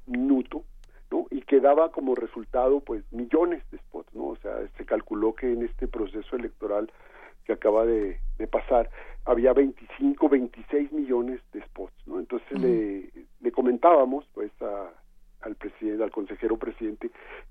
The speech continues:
Speaker 1: que esto ya no funcionaba, que esto era completamente, eh, eh, pues, eh, anti-, antipolítico, por así decirlo, o sea, que nadie escuchaba ya estos spots, que la gente más bien lo que trataba era hui-,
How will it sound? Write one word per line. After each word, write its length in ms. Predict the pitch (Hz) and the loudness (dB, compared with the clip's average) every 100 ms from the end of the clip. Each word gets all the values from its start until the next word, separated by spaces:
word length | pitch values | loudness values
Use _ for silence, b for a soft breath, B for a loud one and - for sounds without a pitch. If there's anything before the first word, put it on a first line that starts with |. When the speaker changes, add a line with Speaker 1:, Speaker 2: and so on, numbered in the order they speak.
| - | 2
Speaker 1:
que 80 | 370 | 2
esto 260 | - 208 | 2 0
ya 160 | 196 196 | 4 4
no 140 | 202 | 4
funcionaba, 640 | - 202 - 113 120 120 113 | -2 -6 -2 0 2 0 0
que 140 | 131 | -6
esto 200 | - 156 | -2 0
era 180 | 147 147 | 0 0
completamente, 880 | - 107 113 113 - 120 120 113 123 123 117 101 | -2 -4 -2 -2 -2 -2 -2 -2 -4 -2 -4 -6
eh, 420 | 95 90 85 80 - - - B B B - | -8 -8 -10 -14 -20 -20 -20 B B B -18
eh, 200 | - - - | -12 -10 2
pues, 200 | 123 120 - | 4 4 2
eh, 400 | 127 117 113 110 - | 0 2 2 -2 0
anti-, 800 | 123 120 131 127 123 120 117 110 b b - - | 0 0 -2 0 2 0 -2 -6 b b -20 -2
antipolítico, 920 | 143 - 294 - 285 339 - - - - | -2 0 2 2 2 -2 -12 -10 -10 -2
por 160 | 110 | 0
así 200 | 107 - | 0 -2
decirlo, 420 | 117 - - - | -6 -6 -12 -10
o 20 | - | -6
sea, 140 | 123 | -6
que 160 | - 127 | -2 0
nadie 320 | 139 165 180 | 2 2 0
escuchaba 580 | - 117 - 127 131 107 | -2 -10 0 4 4 2
ya 120 | 107 | -6
estos 200 | - 123 | -8 -18
spots, 400 | - - 117 - | -16 -4 -4 -2
que 120 | 120 | -2
la 100 | 104 | -2
gente 320 | - 123 135 | -2 -2 0
más 180 | 131 117 | 0 0
bien 240 | 127 131 B B B | 0 -2 B B B
lo 160 | 123 - | 0 2
que 260 | 113 107 | 0 -2
trataba 420 | - 107 127 127 | -2 -2 4 6
era 160 | 135 139 | 6 4
hui-, 300 | 131 127 | 4 -2